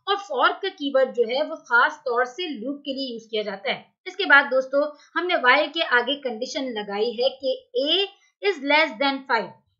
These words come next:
यानी a क्या है, एक variable है और इस variable को हमने इस loop के structure के अंदर, दोस्तों यहाँ loop के structure से मुराद ये है कि ये जो आपका curly braces open हुआ है और जहां ये curly braces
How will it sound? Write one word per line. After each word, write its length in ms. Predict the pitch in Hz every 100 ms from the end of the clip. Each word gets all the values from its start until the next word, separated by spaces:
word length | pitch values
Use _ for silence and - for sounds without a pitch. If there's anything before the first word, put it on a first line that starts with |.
| -
यानी 240 | 370 415 320 -
a 180 | 285 359
क्या 160 | 330 302
है, 160 | 311 320
एक 260 | 294 294 208
variable 400 | 185 190 233 277
है 100 | - - _ -
और 200 | 247 -
इस 160 | 403 -
variable 400 | 269 220 214 220 -
को 200 | 233 254 262
हमने 260 | 254 269 302 320
इस 160 | - 220
loop 500 | 190 180 269 392 -
के 140 | 403 427 302
structure 480 | - 285 285 349 330
के 120 | 302
अंदर, 320 | 285 226 180 175 _ _
दोस्तों 240 | 359 415 415
यहाँ 160 | 403
loop 240 | 311 311 -
के 200 | 381 -
structure 340 | - 294 311
से 120 | 320 294
मुराद 380 | 233 233 190 165
ये 100 | 269
है 160 | 233 247 339 _ _ -
कि 40 | 349 196
ये 160 | 247 359
जो 140 | 392
आपका 280 | 381 277 311 302
curly 240 | 247 262
braces 460 | 240 247 269 262 - -
open 280 | 196 269 311
हुआ 200 | 285 277
है 120 | 294 359 - _ 370
और 140 | 370
जहां 240 | 320 311 381
ये 140 | 381
curly 280 | 392 262 233
braces 520 | 220 208 208 330 349